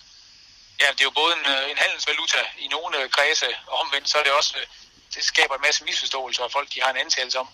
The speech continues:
øh, hvad det er, man snakker om. Så, så får man bare samlet alle for at sige, "Fint, nu er det det her, de her store, øh, hvad skal man sige, projekter og fokuspunkter, vi arbejder med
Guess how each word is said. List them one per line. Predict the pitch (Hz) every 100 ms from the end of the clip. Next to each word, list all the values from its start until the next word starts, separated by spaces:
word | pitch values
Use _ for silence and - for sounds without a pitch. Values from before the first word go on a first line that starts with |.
| -
øh, | 123
hvad | 127
det | 131
er, |
man | 135
snakker | - 135 139 -
om. | 123 -
Så, | 123 - - - - -
så | -
får | 175 170
man | 151
bare | 165
samlet | 147 147 147
alle | 147 151
for | 139
at | 135
sige, | 143
"Fint, | 202 170 175
nu |
er | 160
det | 147
det | 175 151
her, | 143 110 107 - _ - _ _ -
de |
her | 156 151
store, | 151 156 151 143 123
øh, | 127
hvad | 135
skal | 131
man | -
sige, | - - -
projekter | 131 147 170 -
og | 127 - 123 120 117 117
fokuspunkter, | 170 143 - 135 135
vi | 131
arbejder | 135 151 131 127
med | 139